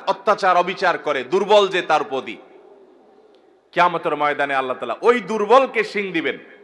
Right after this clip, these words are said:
অর্থাৎ শক্তি দিবেন, দিয়ে বলবেন যে, "এবার তুমি ওই সবল যে তোমার প্রতি জুলুম করেছিল, দুনিয়াতে তুমি তার প্রতিকার, তার বিহিত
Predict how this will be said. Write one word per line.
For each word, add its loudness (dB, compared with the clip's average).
অর্থাৎ 0
শক্তি -2
দিবেন, 0
দিয়ে 2
বলবেন 4
যে, -8
"এবার 8
তুমি 0
ওই -4
সবল 4
যে -4
তোমার 2
প্রতি -6
জুলুম 6
করেছিল, 2
দুনিয়াতে -2
তুমি -8
তার 6
প্রতিকার, -2
তার 0
বিহিত -8